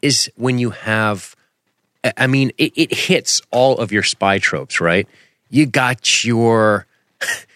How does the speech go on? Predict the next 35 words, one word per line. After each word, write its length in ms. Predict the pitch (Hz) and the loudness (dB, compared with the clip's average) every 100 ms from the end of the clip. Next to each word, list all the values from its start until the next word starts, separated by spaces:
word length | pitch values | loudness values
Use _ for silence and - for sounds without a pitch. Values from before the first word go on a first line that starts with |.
| _ - | _ -6
you 260 | 127 117 | 0 0
got 380 | 98 120 117 - | 2 0 -2 0
your, 280 | 117 104 101 | 2 2 2
um, 340 | 92 85 82 - _ _ - | 0 -2 -6 -12 _ _ -10
your 420 | 92 92 87 82 | -4 0 0 -2
double 340 | 76 110 98 95 | 0 0 0 -4
crosses, 640 | - 87 82 - 85 82 | 0 0 0 -4 -4 -4
you 60 | 90 | -2
got 240 | 87 - | -2 -4
your 80 | 71 | -4
setups, 720 | - 117 113 110 107 - - - _ - | 0 0 2 2 0 -2 -6 -8 _ -6
you 120 | 98 | -4
have 260 | 85 92 80 | -2 -2 -4
your 120 | 73 | -10
gambits, 720 | 76 101 107 104 104 - - - - - | -6 -2 0 0 0 0 -2 -2 -6 -4
like 160 | 98 | -4
this 180 | 101 - | -2 -4
thing 200 | - 107 | 0 2
where 100 | 101 | 2
they 100 | 87 | 0
capture 360 | - 92 - 87 | -2 -4 -4 -8
this 160 | 87 | -4
doctor 500 | - 92 90 92 90 | 0 0 0 0 0
and 140 | 85 78 | 0 -4
they, 200 | 73 - _ _ - | -8 -12 _ _ -4
they 160 | 85 | -4
pretend 680 | - - 95 - 110 104 98 | -4 -8 -8 -2 0 0 -2
the 80 | 92 | -2
nukes 300 | 95 98 - | 0 0 -2
have 120 | 87 | 0
already 240 | 92 87 85 | 0 0 -2
gone 340 | 92 90 87 | -2 -2 -2
off. 380 | 87 87 85 - | -2 -2 -2 -6
They 100 | 82 | -12
pretend, 920 | - - - - 107 104 101 98 95 | -12 -14 -10 -4 0 0 -2 -2 -4